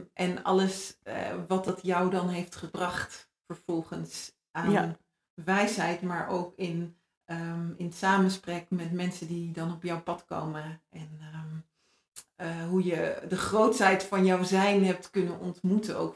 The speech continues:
Speaker 1: via rituelen en ceremonies.
Speaker 2: Ja, en dat heeft me de moed gegeven om, eh,
Speaker 1: Ja.
Speaker 2: of dat, de
Speaker 1: Mm.
Speaker 2: ceremonies en rituelen hebben me meer bij mezelf gebracht, waardoor ik onbeweegbaarder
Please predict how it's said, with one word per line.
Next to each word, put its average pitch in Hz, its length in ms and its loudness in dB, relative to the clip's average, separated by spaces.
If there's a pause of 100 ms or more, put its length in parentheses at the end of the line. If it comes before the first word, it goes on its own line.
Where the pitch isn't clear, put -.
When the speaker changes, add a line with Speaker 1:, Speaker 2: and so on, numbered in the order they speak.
Speaker 1:
via 170 320 0
rituelen 160 640 -8
en 156 80 -10
ceremonies. 160 920 -12 (1500)
Speaker 2:
Ja, - 280 0 (100)
en 190 140 2
dat 185 160 4
heeft 175 200 -2
me 175 120 2
de 170 100 2
moed 196 240 4
gegeven 165 800 -4
om, 160 240 -4
eh, 156 320 -4 (300)
Speaker 1:
Ja. 190 280 -4
Speaker 2:
of 185 120 4
dat, 214 140 4 (160)
de 185 100 10
Speaker 1:
Mm. 208 80 12
Speaker 2:
ceremonies 233 760 10
en 220 160 10
rituelen 208 640 8
hebben 190 260 4
me 165 240 4 (420)
meer 208 480 10
bij 175 180 6
mezelf 185 380 4
gebracht, - 600 -4
waardoor 170 360 0
ik 165 140 -2
onbeweegbaarder 185 1120 0